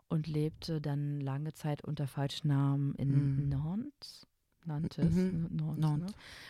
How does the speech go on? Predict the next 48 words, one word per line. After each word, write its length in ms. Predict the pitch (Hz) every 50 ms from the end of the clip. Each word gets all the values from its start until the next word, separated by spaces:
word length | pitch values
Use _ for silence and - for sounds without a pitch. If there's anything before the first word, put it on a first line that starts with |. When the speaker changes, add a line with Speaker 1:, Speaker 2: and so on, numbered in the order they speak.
| - _
Speaker 1:
Und 180 | - 165 160 -
arbeitete 520 | - 156 156 156 156 151 - 165 - 160 120
als 220 | 127 135 - - -
Zimmermädchen 560 | 160 147 143 139 139 135 131 - - 151 151
in 40 | 131
einem 200 | 127 131 135 160
Hotel. 460 | 220 - - 156 123 107 - 175 - - - - - - -
Speaker 2:
Ah, 120 | - 185 185
krass, 260 | - - 156 156 -
dass 120 | - - -
man 120 | 127 127
sie 100 | 113 127
nochmal 220 | 123 120 131 127 113
eingestellt 440 | 127 135 135 - - 139 131 127 -
hat. 200 | 165 170 160 -
Speaker 1:
Genau, 360 | - 170 160 151 143 139 139
sie 120 | 135 160 156
soll 220 | 143 156 156 156
sogar 240 | 147 160 151 165 151
bis 200 | 147 156 - - 180
in 80 | 165
die 120 | 151 156 -
achtziger 460 | 139 - - - - - - 139 131
Jahre 320 | 127 123 127 151 160 165
gelebt 460 | 139 139 123 120 123 123 - - -
haben. 400 | 135 117 117 127 123 123 123 127 - _ - - - -
Speaker 2:
Oh, 220 | 139 143 131 117
wow. 500 | 110 107 120 160 170 139 113 110 117 127 - - - - - - - _ _ _ -
Speaker 1:
Ja. 160 | 80 76 - - _ _ _ _ - - - - -
Speaker 2:
Äh, 120 | - 151 - -
acht 280 | 123 117 - - -
Jahre, 340 | 135 135 139 - 185 185 196
sind 160 | 175 175 160
wir 140 | 165 160 -
ehrlich, 280 | - - - - - -
ist 140 | - -
jetzt 320 | - - - - - - -
nicht 260 | 165 175 - - -
so 200 | - - - - - - - - - - -
viel. 140 | - 127 123
Speaker 1:
Ist 80 | 123 127
nicht 160 | - - 139
so 100 | - -
viel 200 | - - 226 214
für 140 | - - 143
so 60 | 147
Speaker 2:
Oder? 200 | 170 208 247 311 330
Speaker 1:
zwei 540 | 339 - - - 156 147 160 180 202 208